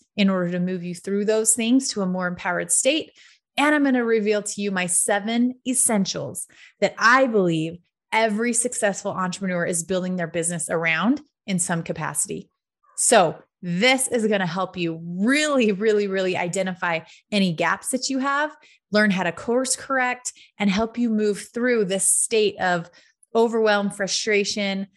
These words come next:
lack of movement, lack of joy, wherever you are. We're gonna move through that and into alignment, into flow,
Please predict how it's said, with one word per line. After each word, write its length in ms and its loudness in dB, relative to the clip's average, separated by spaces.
lack 380 0
of 120 2
movement, 800 -2
lack 300 0
of 140 -4
joy, 440 0
wherever 460 -2
you 220 -2
are. 400 0
We're 100 -4
gonna 160 0
move 240 2
through 320 -4
that 320 0
and 180 0
into 600 0
alignment, 600 -2
into 360 0
flow, 520 -2